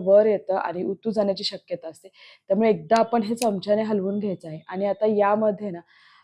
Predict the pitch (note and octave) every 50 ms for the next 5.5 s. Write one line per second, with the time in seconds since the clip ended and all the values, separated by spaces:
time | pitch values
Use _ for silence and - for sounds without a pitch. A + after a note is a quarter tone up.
0 | _ _ _ _ - G3 F#3+ F#3+ F#3+ F#3+ A3+ A#3 B3+ B3+ G#3 A#3 B3+ D4 D4 A#3
1 | G#3 E3+ D3+ D3 - - - G3 G#3 G#3 A3 A3+ A#3 A#3 A#3+ B3+ A#3 G#3 G3 G3
2 | A#3 C4 C4+ B3 B3+ G#3+ F#3 - - D#3+ D#3 D#3 - G#3 G#3 G3 _ _ - G#3
3 | G3+ G#3 G#3 A#3 A3+ A3+ - A3 G3+ F3+ F3+ F#3+ G3 G3+ F#3+ G3 G3 G3 F#3+ F3+
4 | G#3 G#3 A3+ B3 G#3+ G#3+ G#3+ G3 F#3+ F#3+ F3+ G#3 A3 A#3 - - F3+ F3 E3+ E3+
5 | E3+ D#3 D3 D#3 D#3+ D#3 D3+ D3 D3